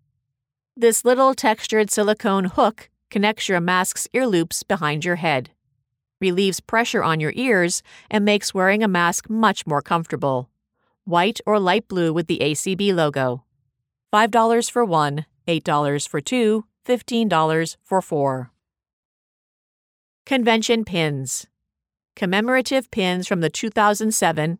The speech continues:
Minneapolis, twenty ten Phoenix, twenty eleven Reno, twenty twelve Louisville,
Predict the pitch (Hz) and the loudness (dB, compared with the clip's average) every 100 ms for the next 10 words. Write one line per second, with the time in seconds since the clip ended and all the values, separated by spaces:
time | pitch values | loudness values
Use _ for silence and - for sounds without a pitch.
0 | - 170 147 165 208 165 147 190 - - | -6 -4 0 0 0 0 0 -2 -8 -14
1 | _ - 190 170 151 - 262 220 220 - | _ -8 -2 0 0 0 2 2 0 -4
2 | - 247 180 196 - - - _ _ _ | -2 0 2 0 -4 -10 -12 _ _ _
3 | - 226 220 214 214 220 233 233 - - | -2 2 4 4 4 2 2 0 -4 -4
4 | 190 208 156 151 202 - _ _ _ - | 0 2 2 2 -2 -8 _ _ _ -8
5 | - 170 151 - 247 226 202 202 _ - | -2 -2 -2 -2 2 4 4 0 _ 2
6 | 233 208 151 143 185 | 4 4 2 2 0